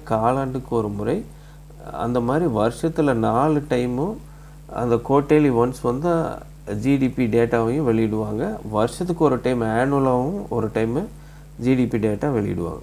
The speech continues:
So, இந்த பிரஸ் ரிலீஸ், ரிலீஸ் என்னன்னு கேட்டிங்கன்னா, நம்ம நாட்டோட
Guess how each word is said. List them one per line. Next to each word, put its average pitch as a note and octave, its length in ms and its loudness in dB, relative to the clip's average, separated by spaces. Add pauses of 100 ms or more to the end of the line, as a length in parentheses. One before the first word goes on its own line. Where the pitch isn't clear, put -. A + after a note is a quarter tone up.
So, C#3+ 180 0
இந்த C#3+ 340 2
பிரஸ் C3+ 400 -2
ரிலீஸ், C#3+ 280 2 (120)
ரிலீஸ் B2 520 2
என்னன்னு A#2 300 0
கேட்டிங்கன்னா, G2+ 480 -4 (800)
நம்ம B2+ 760 2
நாட்டோட B2+ 800 2